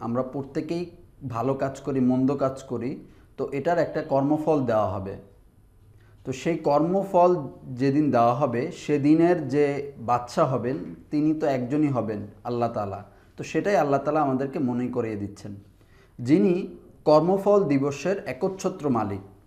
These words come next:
তিনি যেহেতু একমাত্র মালিক হবেন, তাই আমরা বলবো যিনি কর্মদিবসের একচ্ছত্র মালিক, তিনি ছাড়া তো আর সেদিন কেউ মালিক থাকবে না।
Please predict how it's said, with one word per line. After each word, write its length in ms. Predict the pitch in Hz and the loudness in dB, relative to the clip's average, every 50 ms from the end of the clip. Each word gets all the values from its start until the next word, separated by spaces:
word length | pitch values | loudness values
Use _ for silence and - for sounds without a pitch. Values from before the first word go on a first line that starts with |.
| _ _ _ | _ _ _
তিনি 260 | - 185 214 226 220 | -2 -2 0 -2 0
যেহেতু 340 | 196 190 185 180 180 180 170 | 2 4 4 4 4 2 0
একমাত্র 580 | 151 147 143 - - 165 170 170 170 - 165 156 | 0 0 0 -2 -4 0 0 0 0 2 0 2
মালিক 360 | 139 131 135 156 165 151 143 | 2 2 2 2 0 0 0
হবেন, 300 | 139 117 117 139 - 277 - - - - - - | 0 0 0 -2 -4 -6 -8 -12 -18 -20 -18 -6
তাই 220 | - 131 143 151 143 | -2 0 2 2 4
আমরা 260 | 135 131 131 147 151 | 4 4 4 4 2
বলবো 560 | 131 123 123 120 117 120 175 - 320 - - - - - _ _ _ _ _ _ _ _ _ _ - | 2 2 0 0 0 -2 -4 -4 -4 -8 -14 -20 -20 -20 _ _ _ _ _ _ _ _ _ _ -8
যিনি 340 | 123 117 131 131 147 190 214 | 0 2 4 4 4 2 0
কর্মদিবসের 880 | - - 131 123 120 135 143 147 135 131 127 127 123 - - 165 214 233 - - - - - | -2 0 0 2 2 2 0 2 0 0 0 -2 -4 -2 -2 -2 -2 -2 -4 -10 -18 -10 -8
একচ্ছত্র 640 | 131 131 - 190 185 185 - 170 - - 123 127 | -8 -4 -4 -4 -4 -4 -6 -8 -6 -6 -6 -4
মালিক, 300 | 113 107 101 98 98 92 92 - - - - - - - _ - | -4 -4 -4 -6 -8 -10 -12 -18 -20 -20 -20 -20 -20 -20 _ -4
তিনি 180 | 170 190 208 | -2 -2 0
ছাড়া 240 | - - 180 170 165 | 0 2 4 4 4
তো 140 | - - 160 | 2 4 2
আর 100 | 156 139 | 2 2
সেদিন 440 | 143 - 156 143 139 139 143 139 139 | 2 -2 -2 0 2 2 2 0 0
কেউ 140 | 143 139 | 0 0
মালিক 280 | 127 120 120 117 117 117 117 - | 2 2 2 0 0 -2 -4 -8
থাকবে 300 | - 110 98 95 95 98 | -10 -10 -8 -8 -8 -8
না। 100 | 98 95 | -10 -10